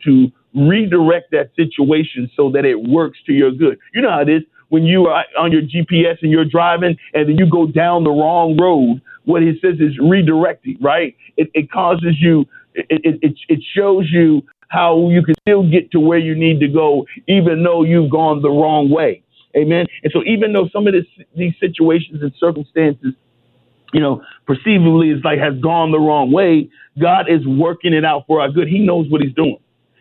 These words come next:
We may not understand it, but he knows. Amen. Just like with, with the weather sometimes, you say, "Why did this storm come the way it is?" But God knew what he, what he was doing when he allowed that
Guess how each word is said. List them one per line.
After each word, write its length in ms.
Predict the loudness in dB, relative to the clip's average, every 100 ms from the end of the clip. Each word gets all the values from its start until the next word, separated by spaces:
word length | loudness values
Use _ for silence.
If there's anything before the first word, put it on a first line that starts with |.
| _
We 200 | -2 0
may 180 | 0 0
not 220 | 0 0
understand 520 | 0 -2 -2 -2 0
it, 60 | -2
but 80 | -2
he 160 | 0 0
knows. 260 | 0 -4 _ _
Amen. 380 | -4 -2 -2 -4 -12 _ -12 -4
Just 120 | -2
like 100 | 0
with, 160 | 0
with 200 | 0 0
the 80 | 0
weather 340 | 0 0 -2 -2
sometimes, 380 | -4 -4 -4 -4
you 100 | -2
say, 140 | -4 -4 -16 -6
"Why 260 | -2 0
did 140 | -2 -2
this 160 | -6
storm 300 | -2 -2 -2
come 220 | -4 -2 0
the 60 |
way 180 | 0 0
it 80 | 0
is?" 100 | -2
But 180 | -6 -2
God 260 | -2 -2
knew 340 | -2 0 2 0 _ _
what 160 | -4 -2
he, 180 | -2 0
what 120 | 2
he 80 | 2
was 140 | 0
doing 240 | 0 0 0
when 100 | 0
he 80 |
allowed 340 | 0 -2 -2 -4
that 120 | -6